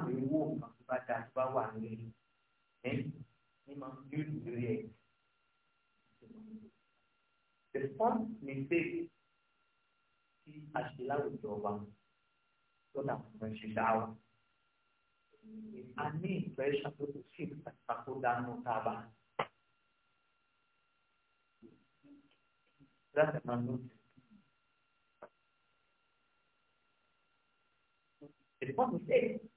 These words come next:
lọ́dọ̀ àwọn ọmọ ìṣe dá wa, lọ́dọ̀ àwọn àpá, lọ́dọ̀ àwọn míì, ni pé a ní impression, a bá ní impression pé kò sí nǹkan kan tó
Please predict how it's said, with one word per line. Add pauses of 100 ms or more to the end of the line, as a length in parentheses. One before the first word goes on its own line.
(920)
lọ́dọ̀
àwọn
ọmọ
ìṣe
dá
wa, (720)
lọ́dọ̀
àwọn
àpá, (640)
lọ́dọ̀
àwọn
míì, (480)
ni
pé (180)
a (120)
ní
impression,
a
bá (120)
ní
impression
pé (580)
kò
sí
nǹkan
kan
tó